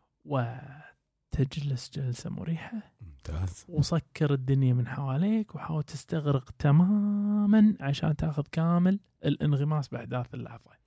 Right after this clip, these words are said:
Speaker 2: جميل، جميل جدًا.
Speaker 1: ومن الشغلات الصراحة لله الحمد قدرنا نسويها في اللحظة هذه
Speaker 2: نعم.
Speaker 1: اللي، اللي ليومك صراحة استانس أنا لما أسمع، أحس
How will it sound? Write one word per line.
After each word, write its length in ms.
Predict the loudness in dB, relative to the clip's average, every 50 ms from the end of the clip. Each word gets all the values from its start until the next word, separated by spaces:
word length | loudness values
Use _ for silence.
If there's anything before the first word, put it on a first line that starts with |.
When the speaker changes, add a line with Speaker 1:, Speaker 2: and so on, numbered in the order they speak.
| _ _ _ _ _ _ -12
Speaker 2:
جميل، 280 | -8 -6 -4 -4 -4 -4 -4
جميل 240 | -4 -4 -4 -4 -4
جدًا. 320 | -4 -6 -6 -6 -6 -8 -8 -10 -12 _ 2
Speaker 1:
ومن 300 | 6 10 12 12 12 12
الشغلات 500 | 12 12 8 4 4 4 4 4 2 0
الصراحة 380 | -2 0 0 2 2 0 0
لله 300 | -2 -2 -2 -2 -2 -2
الحمد 400 | -4 -6 -6 -4 -4 -4 -4 -4 -6 -6
قدرنا 320 | -4 0 2 4 6 6 6
نسويها 420 | 6 6 4 4 6 4 4 2
في 100 | 0 -2
اللحظة 360 | -2 -2 -2 -2 -2 -2 -2
هذه 380 | -2 0 -2 -2 -2 -4 -6 -8 -8 -6
Speaker 2:
نعم. 140 | -4 -2 -2
Speaker 1:
اللي، 340 | -2 -2 -4 -6 -6 -8 -10 -8
اللي 260 | -8 -6 -6 -6 -8 -6 -6 -6 -6 -6 -6
ليومك 360 | -2 0 2 2 4 2 2 0
صراحة 320 | -2 -2 -2 -2 -2 -4
استانس 380 | -6 -6 -4 -4 -4 -4 -4 -6
أنا 140 | -8 -8
لما 160 | -8 -8 -8 -8
أسمع، 280 | -8 -10 -12 -12 -12 -14 -16 -18 -18 -20 -20 -20 -20 -16
أحس 360 | -14 -12 -10 -10 -10 -12 -14